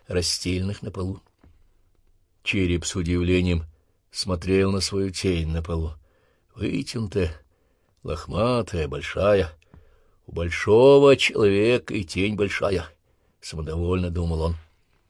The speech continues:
Но ещё больше его удивляла тень от табачного дыма. Тень от дыма подвижна, игрива, словно косынка на мягком ветру. Тень от дыма велась над тенью его головы,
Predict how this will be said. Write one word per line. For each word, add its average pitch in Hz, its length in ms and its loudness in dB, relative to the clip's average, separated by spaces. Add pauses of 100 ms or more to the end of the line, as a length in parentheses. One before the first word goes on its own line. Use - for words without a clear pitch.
(240)
Но 82 120 -8
ещё 82 300 -6
больше 101 520 -2
его 87 160 -2
удивляла 87 440 -2
тень 98 300 -4
от 90 100 -10
табачного 98 500 -6
дыма. 85 380 -6 (680)
Тень 123 300 -8
от 101 160 -8
дыма 113 260 -4
подвижна, 98 800 -6 (420)
игрива, 110 720 -4
словно - 340 -10
косынка 151 600 -4
на 139 80 -4
мягком 120 380 -4
ветру. 98 360 -6 (520)
Тень 101 500 2
от 85 220 -2
дыма 90 300 0
велась 90 420 0
над 85 180 -6
тенью 87 300 -2
его 87 160 -2
головы, 85 580 -2